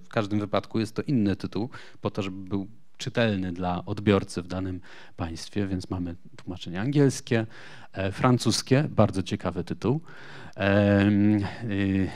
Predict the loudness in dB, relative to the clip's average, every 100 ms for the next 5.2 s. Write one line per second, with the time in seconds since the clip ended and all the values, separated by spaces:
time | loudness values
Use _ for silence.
0 | 2 4 6 4 -2 0 0 0 -2 -8
1 | -6 -2 -2 0 0 -2 -2 -4 -4 -4
2 | -4 -8 -4 0 0 -2 -8 -18 -18 -18
3 | -10 -8 -4 -2 -2 -2 -6 -6 -6 -6
4 | -8 -14 -16 -10 -8 -6 -6 -8 -8 -8
5 | -10